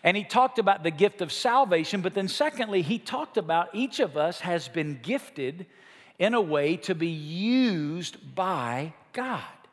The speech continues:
So here's what I want you to get this morning. I want you to look at this statement on the screen.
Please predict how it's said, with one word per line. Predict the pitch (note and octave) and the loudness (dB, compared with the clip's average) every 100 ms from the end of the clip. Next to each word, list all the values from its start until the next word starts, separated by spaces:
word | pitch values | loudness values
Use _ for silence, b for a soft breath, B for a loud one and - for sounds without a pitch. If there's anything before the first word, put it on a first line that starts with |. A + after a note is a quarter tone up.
| b b b b | b b b b
So | - A3 | 0 2
here's | G#3 D#4+ | 4 4
what | B3 | 2
I | A3+ | 2
want | G#3+ - | 0 -2
you | |
to | F#3 | 0
get | G3 F#3+ | 0 0
this | E3+ | -2
morning. | F3 D3 | -2 -2
I | |
want | C4 - | -2 -4
you | C#4+ | -4
to | |
look | G3+ | -2
at | |
this | G3+ - | -2 0
statement | - E3+ D#3+ | 0 0 -2
on | D3 | -4
the | |
screen. | C3 - C#3+ | -6 -6 -8